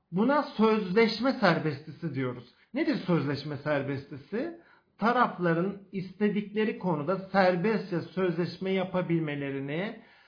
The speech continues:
sözleşme koşullarını müzakere edip belirleyebilmelerini sağlayan bir haktır.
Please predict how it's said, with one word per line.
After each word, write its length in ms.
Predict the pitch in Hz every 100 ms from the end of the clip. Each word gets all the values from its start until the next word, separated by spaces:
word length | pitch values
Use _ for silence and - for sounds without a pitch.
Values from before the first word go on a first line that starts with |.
| _
sözleşme 760 | - - 190 175 185 190 214 214
koşullarını 680 | 208 175 185 175 175 175
müzakere 920 | 175 175 165 180 175 180 - 190 202 -
edip 440 | 190 170 165 - 151
belirleyebilmelerini 1040 | 170 190 180 175 175 196 185 143 139 139
sağlayan 600 | - 208 180 165 233 262
bir 60 |
haktır. 540 | 202 190 190 - 127